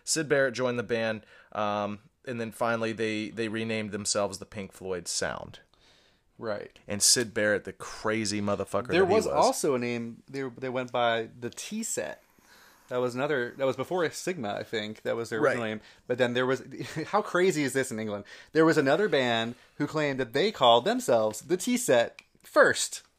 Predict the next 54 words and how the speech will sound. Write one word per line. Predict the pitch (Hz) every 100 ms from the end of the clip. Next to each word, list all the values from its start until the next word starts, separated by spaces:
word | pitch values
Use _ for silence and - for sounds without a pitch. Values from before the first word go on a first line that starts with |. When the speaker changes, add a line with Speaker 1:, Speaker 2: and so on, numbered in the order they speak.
| _
Speaker 2:
So | - 131 123
Speaker 1:
Really? | 143 214 311 -
Speaker 2:
that, | 139 139 139
that | 139
was | 135
why | 127 127
they | 123 123
kinda | 131
went | 117 113
to |
Sigma | - 113
Six. | 107 131 - - -
Speaker 1:
And | 156
this | 156
is | 139 123
when | 127
they | 117
were, | 113 107 90
they | 110
were | 104
smaller, | 104 - 117 107 95
right? | 95 95
This | 110
Speaker 2:
This | 131
Speaker 1:
is | 165
Speaker 2:
is, |
Speaker 1:
before | 135 139
Speaker 2:
well, |
Speaker 1:
they | 127
Speaker 2:
yeah, | 131
Speaker 1:
were |
Speaker 2:
this | 101
is |
Speaker 1:
big. | 98
Speaker 2:
before | 120 131 120
Gilmour. | 107 110 110 117
This | 123
is | 110
way | 120 117
before | 107 113 107 110
they | 113 110
were, | 104 107
you | 120
know, | 101 101
even | 110 107 101 101
thinking | - - - 131 117 110
about | 98 101 -
recording, | 117 117 104 98 101 - -
Speaker 1:
Right. | 120 101
Speaker 2:
like, | 110 104
a, | 101
a | 104
real | 110 104
record. | 107 110 110